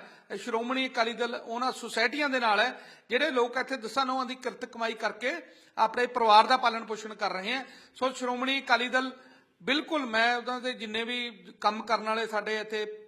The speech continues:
ਭਰਾ ਹੈ, ਪਰਿਵਾਰ ਹੈ, ਉਹਨਾਂ ਨੂੰ ਅਸੀਂ, ਦੇਖੋ, ਮੈਂ ਕਿਹਾ ਵੀ ਚਾਹੇ ਅਸੀਂ ਕਾਨੂੰਨੀ ਰਾਏ ਵੀ ਲੈ ਰਹੇ ਹਾਂ ਔਰ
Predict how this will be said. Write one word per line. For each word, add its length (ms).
ਭਰਾ 300
ਹੈ, 160
ਪਰਿਵਾਰ 640
ਹੈ, 240
ਉਹਨਾਂ 200
ਨੂੰ 200
ਅਸੀਂ, 300
ਦੇਖੋ, 280
ਮੈਂ 240
ਕਿਹਾ 220
ਵੀ 100
ਚਾਹੇ 280
ਅਸੀਂ 160
ਕਾਨੂੰਨੀ 420
ਰਾਏ 120
ਵੀ 120
ਲੈ 160
ਰਹੇ 160
ਹਾਂ 80
ਔਰ 180